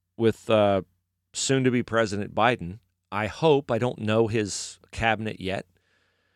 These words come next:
I hope there are people who are devoted to the faith. And I don't mean just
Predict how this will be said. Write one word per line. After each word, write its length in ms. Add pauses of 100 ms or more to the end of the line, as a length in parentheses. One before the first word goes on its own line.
(320)
I 180
hope 380
there 280 (100)
are 280
people 600 (920)
who 320
are 640 (560)
devoted 920 (1080)
to 200
the 100
faith. 480 (200)
And 140
I 100
don't 220
mean 300
just 580